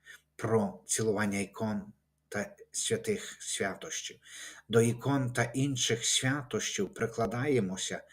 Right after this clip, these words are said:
цілуємо або до початку богослуження, або після його закінчення. Пам'ятаємо, що неприпустимо прикладатися до святощів із нафарбованими устами.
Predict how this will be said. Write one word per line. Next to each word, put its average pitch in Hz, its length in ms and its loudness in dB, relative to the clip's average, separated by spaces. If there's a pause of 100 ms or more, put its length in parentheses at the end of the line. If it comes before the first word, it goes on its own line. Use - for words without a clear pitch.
(280)
цілуємо 120 720 4 (240)
або 123 240 2
до 123 160 6
початку 123 640 0
богослуження, 101 880 0 (340)
або 110 240 0
після 120 300 2
його 107 160 0
закінчення. - 840 -4
Пам'ятаємо, 120 720 -2 (340)
що - 160 0
неприпустимо 127 960 0
прикладатися 120 840 0
до 107 140 2
святощів 117 840 0 (380)
із - 400 6
нафарбованими 117 1160 4 (100)
устами. - 680 0